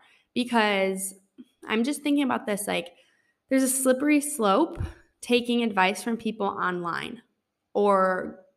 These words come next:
taking feedback from people online, because as we've talked about before, social media is a highlight reel, one hundred percent is a highlight reel. And even if you do share a lot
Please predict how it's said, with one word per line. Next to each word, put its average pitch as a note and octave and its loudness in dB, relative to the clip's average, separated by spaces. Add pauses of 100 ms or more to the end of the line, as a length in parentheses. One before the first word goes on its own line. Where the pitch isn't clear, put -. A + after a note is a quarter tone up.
(100)
taking A3 -2
feedback F#3+ -2
from G3 -8
people F#3 -4
online, F3 -4 (320)
because A#3 2
as G#3+ 4
we've B3 -2
talked A3 2
about A#3 4
before, F#3 0
social G3+ -2
media G#3 0
is F#3 0
a - -4
highlight F3 -4
reel, - -6
one F#3+ -2
hundred G3+ -2
percent F#3+ -4
is F#3+ -6
a F#3 -4
highlight F#3 -2
reel. - -2 (320)
And B3 4
even B3+ 2
if E4 0
you C4+ 2
do G3+ -2
share G#3+ -2
a F#3 0
lot F3+ 2